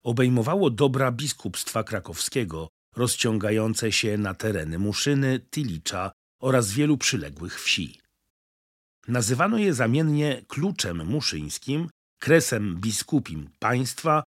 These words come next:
Kresem Muszyńskim czy wreszcie Państwem Muszyńskim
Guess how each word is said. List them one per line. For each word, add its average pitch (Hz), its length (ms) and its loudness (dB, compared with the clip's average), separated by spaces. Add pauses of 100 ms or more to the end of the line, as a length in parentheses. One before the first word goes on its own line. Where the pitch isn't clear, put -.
(180)
Kresem 98 480 0
Muszyńskim 101 840 0 (300)
czy 220 140 2
wreszcie 131 640 -2 (200)
Państwem 98 680 0 (120)
Muszyńskim 90 720 -2